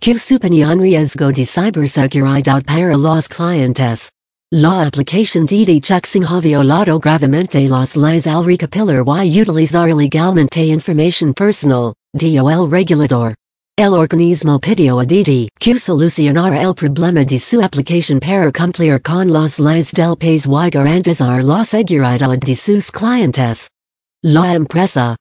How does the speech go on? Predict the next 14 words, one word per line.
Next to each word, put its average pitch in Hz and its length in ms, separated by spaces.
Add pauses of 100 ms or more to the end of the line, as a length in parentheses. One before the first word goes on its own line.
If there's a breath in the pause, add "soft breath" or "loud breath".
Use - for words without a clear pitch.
(180)
que 269 240
cuenta 202 420
con 175 260
trescientos 185 720
setenta 165 320
y 147 60
siete 175 280
millones 135 480
de 151 300
usuarios 147 520
activos 160 580
solo 202 440
en 170 180
China, 165 460